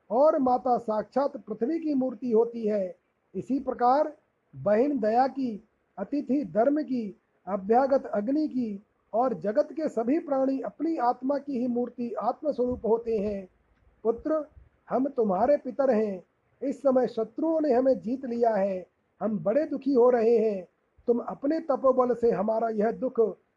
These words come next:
दारिद्र्य, पराजय टाल दो। पुत्र, तुम्हें हम लोगों की आज्ञा का पालन करना चाहिए। तुम ब्रह्मनिष्ठ ब्राह्मण हो, अतः जन्म से ही हमारे गुरु हो। हम तुम्हें आचार्य के रूप में वर्ण करके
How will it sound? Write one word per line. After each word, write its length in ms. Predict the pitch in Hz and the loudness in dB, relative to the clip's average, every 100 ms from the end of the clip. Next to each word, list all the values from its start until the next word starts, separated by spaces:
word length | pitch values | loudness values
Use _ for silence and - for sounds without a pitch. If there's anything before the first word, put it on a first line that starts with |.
| _ 156 | _ -6
दारिद्र्य, 600 | 185 214 277 254 254 233 | 0 2 0 -2 0 0
पराजय 540 | 233 208 240 269 302 | 0 0 2 2 0
टाल 280 | 262 226 220 | 2 2 2
दो। 380 | 208 202 180 - _ _ _ - | 2 0 -2 -8 _ _ _ -4
पुत्र, 440 | 220 233 294 277 - _ _ - | -4 0 0 0 -4 _ _ -4
तुम्हें 260 | 202 262 226 | 0 2 2
हम 220 | 190 262 | 2 4
लोगों 300 | 294 269 262 | 4 4 2
की 160 | 226 | 0
आज्ञा 380 | - 202 220 302 | -2 -2 2 2
का 140 | 294 294 | 2 2
पालन 340 | 247 247 240 | 2 2 0
करना 340 | 233 220 226 | -2 -2 -2
चाहिए। 580 | 214 214 202 208 208 185 _ _ _ _ | -2 -2 -2 -2 -2 -6 _ _ _ _
तुम 160 | 226 233 | 0 0
ब्रह्मनिष्ठ 640 | 156 196 277 285 269 - | 0 0 2 2 0 -4
ब्राह्मण 440 | 202 170 214 277 285 | -4 -2 2 4 6
हो, 360 | 214 196 165 _ _ _ - | 6 4 0 _ _ _ -8
अतः 300 | 208 208 226 | -4 2 2
जन्म 380 | 190 143 262 311 | 2 0 0 0
से 120 | 294 | 0
ही 200 | 285 269 | 2 2
हमारे 360 | 226 233 240 240 | 2 4 4 4
गुरु 240 | 202 220 | 2 0
हो। 360 | 226 196 185 170 _ _ _ _ - | 0 0 -2 -6 _ _ _ _ -6
हम 160 | 220 | -4
तुम्हें 320 | 226 226 214 262 | -4 0 2 2
आचार्य 600 | 208 196 - 277 302 269 | 0 -2 0 2 0 -2
के 100 | 254 | -2
रूप 200 | 247 208 | -2 -2
में 100 | 247 | -2
वर्ण 340 | 180 220 277 | 0 2 2
करके 640 | 285 240 233 233 214 190 | 2 -2 0 0 -2 -4